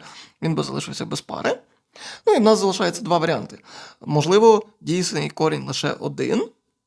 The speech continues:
і шість комплексних, і з цим випадком у нас все окей. І, можливо, в нас немає дійсних, а сім комплексних. Але в такому випадку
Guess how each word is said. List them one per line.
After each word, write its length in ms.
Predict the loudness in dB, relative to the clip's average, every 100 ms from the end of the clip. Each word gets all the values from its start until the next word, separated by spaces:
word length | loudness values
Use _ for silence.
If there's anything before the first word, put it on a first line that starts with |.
| _
і 280 | -4 -4
шість 300 | -4 -4 -6
комплексних, 680 | -2 0 0 -2 -2 -4 -4 -12 -20 -20 -20 _
і 240 | -6 -2 0
з 160 | -2
цим 240 | -2 0 0
випадком 460 | 2 0 0 -6
у 40 | -4
нас 320 | -2 -2 -4
все 460 | -6 0 2 2 0
окей. 580 | -4 -10 -6 -4 -6 -12 _ _ _ _ -20 -20 -20 _
І, 340 | -4 0 0 0 -2
можливо, 360 | 0 4 4
в 60 | 4
нас 340 | 2 -2 -4 -6
немає 400 | -2 2 2 0
дійсних, 440 | -4 -6 -10 -12
а 40 |
сім 220 | -8 -6 -6
комплексних. 640 | -6 -10 -16 -18 -20 -20 _ _ _ _ _ _
Але 200 | 0 0
в 60 |
такому 280 | 0 -4 -2
випадку 580 | -2 -4 -4 -2 -2 -4